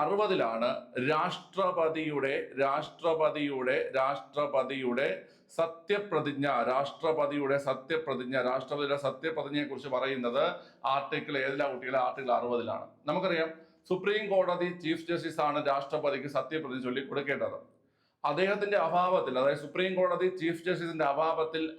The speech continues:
ആരാണ് സത്യപ്രതിജ്ഞ ചൊല്ലി കൊടുക്കേണ്ടതെന്ന് കേട്ട് കഴിഞ്ഞാൽ സുപ്രീം കോടതിയിലെ മുതിർന്ന ജഡ്ജി.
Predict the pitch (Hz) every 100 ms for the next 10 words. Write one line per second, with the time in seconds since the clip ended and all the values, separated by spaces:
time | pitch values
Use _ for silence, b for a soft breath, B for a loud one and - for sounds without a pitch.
0 | 135 147 156 151 156 147 139 156 143 139
1 | 143 147 135 135 147 143 143 123 120 120
2 | 110 127 175 180 - b b - 185 180
3 | 170 180 160 160 160 156 156 156 156 131
4 | 117 107